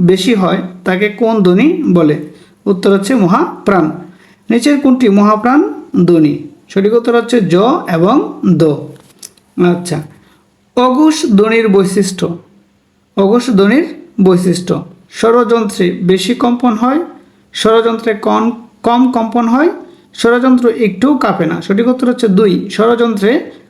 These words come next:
কম কম্পন হয়। এরপর হচ্ছে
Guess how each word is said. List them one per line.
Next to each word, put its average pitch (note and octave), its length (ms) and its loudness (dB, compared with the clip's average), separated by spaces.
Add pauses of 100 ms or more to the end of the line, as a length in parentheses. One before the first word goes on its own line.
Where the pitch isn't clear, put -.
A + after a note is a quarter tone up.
(120)
কম C4+ 340 0
কম্পন A3 480 0
হয়। E3 340 -4 (1040)
এরপর A#3 340 2
হচ্ছে A3+ 480 0